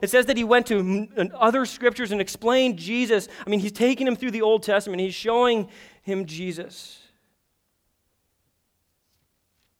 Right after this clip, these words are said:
But I, I can't help but think that just a couple chapters over, just unrolling the scroll a little bit more, he pointed him to Isaiah fifty-six, and just listen to this.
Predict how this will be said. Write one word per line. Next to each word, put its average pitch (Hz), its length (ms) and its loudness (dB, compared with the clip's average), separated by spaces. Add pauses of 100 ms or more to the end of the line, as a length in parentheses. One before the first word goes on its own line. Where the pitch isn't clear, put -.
(1600)
But 165 80 -4
I, 170 320 2
I 170 60 2
can't 190 320 -4
help 180 200 -2
but 160 160 -2
think 180 360 -8
that 156 240 -4 (340)
just 170 200 -8
a 160 40 -8
couple 190 300 -6
chapters 185 520 -4
over, 165 280 -2
just 156 240 -12
unrolling 185 520 0
the 156 80 -4
scroll 185 380 -2
a 156 60 -4
little 185 220 -2
bit 165 120 -6
more, 170 300 0
he 156 160 -6
pointed 180 380 -6
him 170 260 -2 (880)
to 170 180 0
Isaiah 160 320 0
fifty-six, 165 800 -6
and 156 80 -8
just 175 160 -10
listen 165 340 -8
to 143 140 -10
this. 143 540 -8